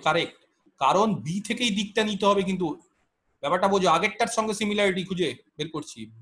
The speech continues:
বিসি plus বিএ হতে হবে, correct। দেখো, যারা বুঝতে পারছো না, আগেরটার সিমিলারিটিটা দেখো ভালো করে, তাহলে এইটা বুঝতে পারবে। আগেরটা হচ্ছে এবি plus এসি is equal to two এডি। এবি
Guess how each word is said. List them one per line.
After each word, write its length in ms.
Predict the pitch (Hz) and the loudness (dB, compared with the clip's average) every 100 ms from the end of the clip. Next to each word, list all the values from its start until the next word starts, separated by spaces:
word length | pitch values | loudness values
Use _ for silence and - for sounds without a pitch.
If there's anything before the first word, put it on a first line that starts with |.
| 127 | -8
বিসি 320 | 180 - 226 226 | -6 -4 -6 0
plus 200 | 196 196 147 143 | 2 4 0 -2
বিএ 220 | 185 214 | 0 2
হতে 160 | 196 180 156 | 2 4 2
হবে, 160 | 127 110 | 2 -2
correct। 320 | 160 170 - _ _ _ _ _ _ _ _ _ _ _ - | 0 0 -4 _ _ _ _ _ _ _ _ _ _ _ -4
দেখো, 160 | 151 175 156 | 0 2 2
যারা 120 | 160 160 | 0 0
বুঝতে 180 | - 208 | 0 2
পারছো 180 | 208 185 | 2 2
না, 40 | 151 | 0
আগেরটার 360 | 160 202 220 208 | 0 -2 -4 -4
সিমিলারিটিটা 500 | 208 208 208 202 202 202 | -4 -2 -2 -2 -2 -2
দেখো 120 | 196 196 | 0 2
ভালো 120 | 196 196 | 0 0
করে, 120 | 214 | -4
তাহলে 160 | 202 185 | -4 -4
এইটা 160 | 180 185 180 | -4 -4 -6
বুঝতে 180 | - 180 | -8 -6
পারবে। 220 | 151 101 - _ _ - | -6 -8 -18 _ _ -8
আগেরটা 300 | 139 180 175 202 | -6 -6 -4 -4
হচ্ছে 160 | 196 - 165 | -4 -4 0
এবি 180 | 170 190 208 | 0 0 -2
plus 180 | 196 190 190 180 | 0 0 0 -4
এসি 160 | 175 196 | -2 -4
is 60 | 185 | 0
equal 180 | 190 190 | 0 2
to 60 | 196 | 0
two 100 | 202 196 | 0 2
এডি। 180 | 175 123 - _ _ _ _ - 143 | 2 -4 -12 _ _ _ _ -2 0
এবি 300 | 160 180 202 | 0 2 0